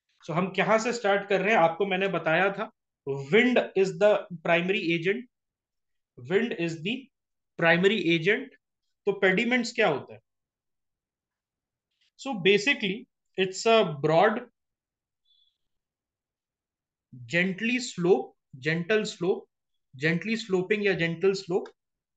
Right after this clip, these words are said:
all right, expanse of rock debris। तो जो रॉक डेब्री जो है, all right, वो आपको उसका एक जेंटल स्लोप जो बनेगा,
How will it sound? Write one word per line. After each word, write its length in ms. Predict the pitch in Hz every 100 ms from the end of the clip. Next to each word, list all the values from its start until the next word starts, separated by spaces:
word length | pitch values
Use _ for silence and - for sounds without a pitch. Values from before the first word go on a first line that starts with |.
| -
all 140 | 165
right, 180 | 190 - _ _ _ _ -
expanse 640 | 180 - - 208 247 240 247
of 260 | 247 190
rock 300 | 151 185 196 175
debris। 320 | 139 131 123 - _ _ _ _ _ _ _ _ _ _ _ _ _ _ _ _ _ _ _ _ _ _ _ _ _ - _ _ _ _ _ _ _ _ _ _ _ _ _ _ _ _ _ _ _ _ -
तो 80 | 180
जो 140 | 180
रॉक 300 | 196 175 240
डेब्री 400 | 202 185 175 220
जो 160 | 214 185
है, 240 | 156 202 - _ _ _
all 120 | 151 185
right, 200 | 165 - _ _ _ _ _ _ _ _ _
वो 300 | 139 135 226
आपको 520 | 226 156 - 202 190 - _ _ _ 170
उसका 320 | 160 - 220
एक 240 | 220 - 127
जेंटल 420 | 160 165 220 226
स्लोप 440 | - 180 214 -
जो 120 | 165 185
बनेगा, 440 | 160 147 147 220